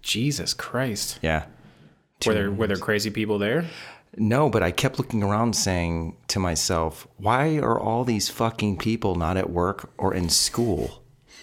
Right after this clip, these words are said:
Speaker 2: even though I'm there?" But you know what I'm saying.
Speaker 1: Yeah.
Speaker 2: Uh, but there was, there was, you know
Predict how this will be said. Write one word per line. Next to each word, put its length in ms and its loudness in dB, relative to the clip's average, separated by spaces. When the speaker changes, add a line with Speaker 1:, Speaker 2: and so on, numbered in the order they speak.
Speaker 2:
even 200 4
though 140 2
I'm 200 2
there?" 280 -4
But 220 0
you 40 2
know 60 4
what 100 4
I'm 100 2
saying. 420 0
Speaker 1:
Yeah. 260 0
Speaker 2:
Uh, 280 2
but 100 -2
there 60 6
was, 100 2
there 260 2
was, 380 -2
you 80 2
know 300 0